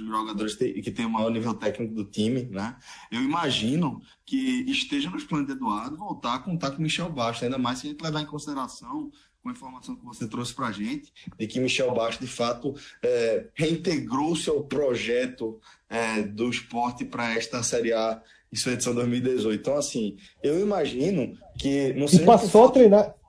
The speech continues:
Speaker 2: e passou a treinar como meia, né? Na era
Speaker 1: Então.
Speaker 2: Claudemir, ele não se, ele não se colocava à disposição de ser escalado no, no, no meio,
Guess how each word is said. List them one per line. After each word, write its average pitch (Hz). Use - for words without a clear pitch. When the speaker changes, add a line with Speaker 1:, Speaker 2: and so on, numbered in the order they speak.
Speaker 2:
e 160
passou 214
a 226
treinar 185
como 285
meia, 160
né? 110
Na 147
era 185
Speaker 1:
Então. 196
Speaker 2:
Claudemir, 170
ele 185
não 180
se, -
ele 208
não 185
se 254
colocava 233
à -
disposição 190
de 208
ser 175
escalado 143
no, 170
no, 170
no 226
meio, 160